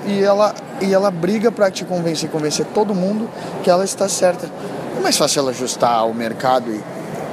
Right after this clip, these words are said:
e fazer aquilo que o mercado tá exigindo do que ela simplesmente ficar batendo, eh, com, dando murro em ponta de faca. Me parece que faz muito mais sentido. Então, é só um, um vídeo aí pra você dar uma pensada, dar uma refletida quando você pensar em empreender,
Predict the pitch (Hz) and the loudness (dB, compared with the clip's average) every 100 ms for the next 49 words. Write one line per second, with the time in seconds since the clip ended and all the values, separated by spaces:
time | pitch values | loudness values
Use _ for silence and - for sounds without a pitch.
0 | - 127 131 120 131 - 139 139 127 117 | -6 2 2 2 -2 -2 -2 -2 -2 0
1 | 123 120 113 107 110 139 120 - - - | 0 0 -4 -2 -2 -2 -4 -6 -10 -8
2 | - - - - 113 123 117 143 143 139 | -8 -8 -8 -4 2 4 4 -2 -4 -4
3 | 131 - 123 117 113 113 - 127 131 123 | -4 -2 -2 -2 -2 -2 0 -2 0 -2
4 | 98 90 120 110 110 107 - 117 113 107 | -4 -6 -2 0 0 -2 -4 -4 -4 -6
5 | 98 - - 123 139 143 135 135 127 117 | -6 -8 -6 0 2 2 0 -2 -2 -4
6 | 110 107 104 - 110 - - 156 - 147 | -4 -4 -4 0 0 0 -4 -2 4 4
7 | 139 135 - 139 123 127 135 127 139 - | 4 0 0 0 0 -4 -2 -2 -4 -6
8 | 98 - 127 123 131 101 - - 101 - | -8 -6 -2 -2 -2 -6 -6 -6 -4 -2
9 | 113 120 117 113 107 113 113 117 117 110 | 0 -2 -4 -4 -6 -4 -2 -2 0 -2
10 | 107 113 110 104 - 113 107 - 101 101 | 0 0 0 -2 0 0 -2 -6 -4 -2
11 | 110 104 110 101 107 104 107 107 107 110 | -2 -2 -2 -2 -2 -2 -4 -4 -4 -4
12 | - 98 - 120 127 - - 120 113 110 | -4 -4 -4 -2 -4 -6 -4 -2 -2 -2
13 | 104 110 113 - 110 107 101 107 104 123 | -4 -4 -4 -4 -4 -4 -4 -4 0 0